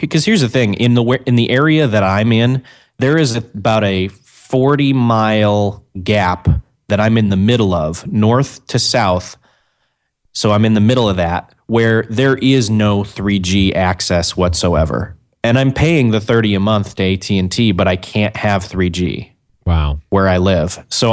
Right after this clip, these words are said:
Speaker 1: I, I really feel like I'm getting gypped, to be honest. Um, and I wish that I could opt in and say, "Well, hey, A T and T, you don't have three G in my area, so let me pay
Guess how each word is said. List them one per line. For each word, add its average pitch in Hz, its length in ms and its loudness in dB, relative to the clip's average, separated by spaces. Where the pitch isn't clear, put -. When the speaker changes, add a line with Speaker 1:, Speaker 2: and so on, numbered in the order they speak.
Speaker 1:
I, 127 280 0
I 139 40 2
really 156 320 4
feel 113 220 0
like 104 160 -2
I'm 107 80 0
getting 95 280 -2
gypped, - 500 -4
to - 80 -6
be 92 140 2
honest. 92 520 -2
Um, 92 500 0
and 123 140 2
I 113 80 2
wish 117 420 0
that 104 140 -2
I 101 120 0
could 98 240 -4
opt 107 260 -4
in 110 140 0
and 98 140 -2
say, 95 220 -2
"Well, 104 200 0
hey, 117 440 -2
A 117 140 0
T 113 180 -2
and 104 120 0
T, 113 180 0
you 123 200 0
don't 120 140 2
have 151 120 2
three 120 240 0
G 101 240 0
in 92 100 0
my 95 320 0
area, 85 560 -2
so 104 640 0
let 113 220 -2
me 123 180 2
pay 131 640 0